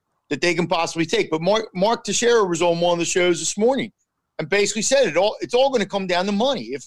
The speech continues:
you know, they have to do this, um, I think they will. I think all the sports will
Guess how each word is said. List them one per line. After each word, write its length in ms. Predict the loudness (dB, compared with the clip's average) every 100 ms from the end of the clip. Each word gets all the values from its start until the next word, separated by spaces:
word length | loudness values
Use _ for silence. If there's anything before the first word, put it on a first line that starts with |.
| _
you 260 | -14 -4 -2
know, 120 | 0
they 120 | 0
have 280 | 0 -2 -4
to 60 | -8
do 200 | -2 -2
this, 320 | -2 -4 -8 _ _ _ _ _
um, 380 | -2 0 -2 -4 -8
I 60 | -8
think 300 | -4 -4 0
they 120 | -2
will. 440 | 2 2 2 0 -6
I 40 |
think 240 | -8 -8 -2
all 160 | 0
the 80 | 0
sports 440 | -4 -8 -10 -8 -4
will 340 | 0 2 0